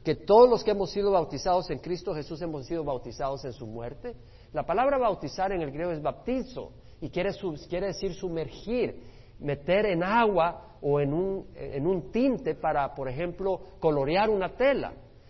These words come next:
Entonces tú metes la tela y la sumerges completamente para que el colorante envuelva y haga la tela del color que deba de tener.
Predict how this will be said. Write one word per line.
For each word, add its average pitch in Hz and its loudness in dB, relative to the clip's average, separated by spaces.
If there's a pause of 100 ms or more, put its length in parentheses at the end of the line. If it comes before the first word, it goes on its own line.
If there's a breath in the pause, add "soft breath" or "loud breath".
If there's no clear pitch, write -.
(120)
Entonces - -4
tú 190 4
metes 220 2
la 226 0
tela 240 4
y 247 6
la 185 4
sumerges 170 2
completamente 185 2 (340 loud breath)
para 135 -2
que - -4
el 120 -4
colorante 190 2 (180)
envuelva 175 4
y 135 2
haga 185 4
la 175 2
tela 165 4
del 147 2
color 139 2
que 151 -2
deba 123 2
de 135 0
tener. 170 4